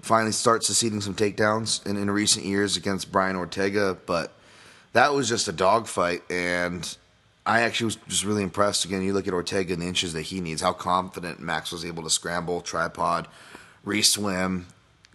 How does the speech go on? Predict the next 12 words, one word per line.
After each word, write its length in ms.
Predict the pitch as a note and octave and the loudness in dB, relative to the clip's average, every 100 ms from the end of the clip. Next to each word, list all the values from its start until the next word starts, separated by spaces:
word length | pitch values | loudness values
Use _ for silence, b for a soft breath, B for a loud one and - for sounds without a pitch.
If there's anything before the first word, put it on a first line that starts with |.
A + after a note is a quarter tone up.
| - - _ G2+ | -20 -20 _ 0
uh, 600 | F#2+ E2+ E2 A#1 G1+ A1+ - | 2 2 0 -2 -6 -12 -10
clinch, 580 | - G#2 G2+ F#2+ - - | -4 0 0 0 0 2
separate 640 | - G2+ G2 F#2+ F#2 F2 | 2 2 2 2 2 -2
from 300 | - F#2+ F#2 | 0 0 0
cl-, 200 | - G2 | -4 -2
said 260 | - F#2+ F2+ | 0 0 0
clinch, 520 | - F#2 F#2 - - B B B B B B | -2 -2 -2 -2 -4 B B B B B B
et 160 | F#2 F#2 | -6 -2
cetera, 440 | - F#2 - E2 | 0 0 0 -2
rinse 280 | D#2+ F2+ E2+ | -2 -2 -2
and 100 | F2+ | -4
repeat. 460 | D#2+ - F2+ F#2+ | -4 -8 -8 -8